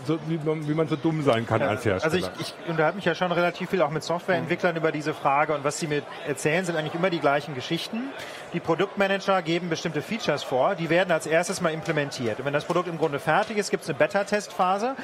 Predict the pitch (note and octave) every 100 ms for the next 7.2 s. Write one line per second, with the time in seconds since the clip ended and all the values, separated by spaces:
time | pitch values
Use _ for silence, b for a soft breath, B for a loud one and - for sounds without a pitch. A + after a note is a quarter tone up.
0 | B B E3 F3 C4 C#4 A3 - C#3+ -
1 | - C#3+ D3 - A3 B3+ G#3+ F#3 F3+ G#3
2 | D3 C#3+ D3+ - D3 - B3 - A#3 G3
3 | F#3 E3 F#3+ - B2 B2 A2+ A#2+ G3+ B
4 | B B - F3 A3+ F#3+ - G3 G#3 F3+
5 | E3 G#3+ G#3 F3+ F3 E3+ - F#3 A#3 C3+
6 | D3 D3 G3+ C#3 C#3 C3 D#3+ F3 C3 -
7 | F#3+ -